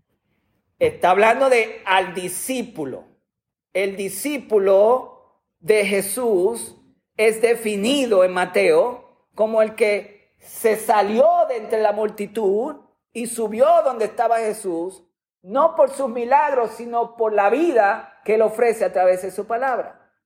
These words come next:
Ese discípulo es de quien Jesús está hablando aquí.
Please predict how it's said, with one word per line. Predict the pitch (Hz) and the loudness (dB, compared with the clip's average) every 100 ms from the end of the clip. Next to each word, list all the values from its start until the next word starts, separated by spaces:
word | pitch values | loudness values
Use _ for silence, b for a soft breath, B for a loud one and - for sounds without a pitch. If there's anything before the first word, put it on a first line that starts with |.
| _ _ - | _ _ -2
Ese | 220 240 | 2 2
discípulo | 240 208 - 302 285 - 214 196 202 226 240 B B - | 2 -6 -6 -4 -4 0 2 6 6 4 2 B B 0
es | 220 240 | 0 2
de | 240 | 0
quien | 240 226 | 0 -2
Jesús | 196 214 220 | -4 -6 -4
está | 220 220 220 | -4 0 0
hablando | 202 208 196 190 | 2 -2 0 -2
aquí. | - 320 302 160 123 _ | -4 -12 -10 -10 -12 _